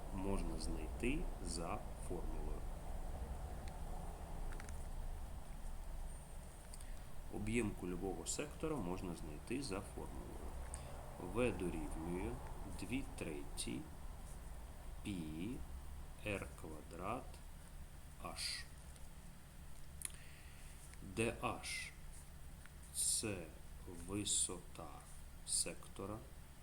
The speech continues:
вона співпадає з висотою сегменту, тобто О один — це на даному малюнку,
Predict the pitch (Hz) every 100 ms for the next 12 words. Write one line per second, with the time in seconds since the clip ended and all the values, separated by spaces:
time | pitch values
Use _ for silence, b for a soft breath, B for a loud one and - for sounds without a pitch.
0 | - - - - 95 95 98 - 92 -
1 | 95 90 87 78 82 - 87 80 78 -
2 | 82 80 69 - - - - - - 95
3 | 78 78 78 - 82 78 - - 87 80
4 | 82 80 80 82 82 82 80 -